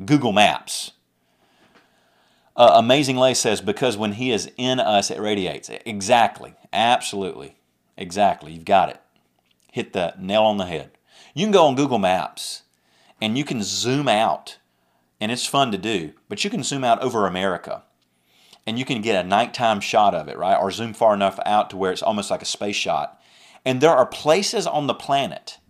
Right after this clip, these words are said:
where cities are so large that even from a high distance in the sky, in the atmosphere, you can still see light.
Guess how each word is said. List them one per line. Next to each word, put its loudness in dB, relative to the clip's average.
where 0
cities -2
are -2
so 0
large -2
that 2
even -2
from -4
a 2
high -6
distance -4
in -6
the -4
sky, -2
in -8
the -2
atmosphere, -2
you -6
can -6
still -2
see -2
light. 0